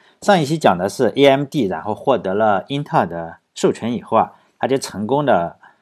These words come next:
呃，跟这个 Zlog 公司的Z八零C P U竞争。Z八零的C P U一片是两百美金左右，A M D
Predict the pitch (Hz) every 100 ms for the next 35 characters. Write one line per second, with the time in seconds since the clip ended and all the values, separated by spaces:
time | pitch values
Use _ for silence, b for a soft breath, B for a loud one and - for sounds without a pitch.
0 | b b b - - 151 127 127 - 120
1 | 135 123 117 90 - 98 131 175 190 92
2 | 82 120 120 147 107 87 - 135 156 156
3 | 151 104 - 135 - 135 147 101 107 98
4 | - 180 170 170 123 127 139 - 135 -
5 | 143 104 - - 151 120 131 101 90 139
6 | 110 101 82 98 101 - 87 - 147 156
7 | 151 165 123 92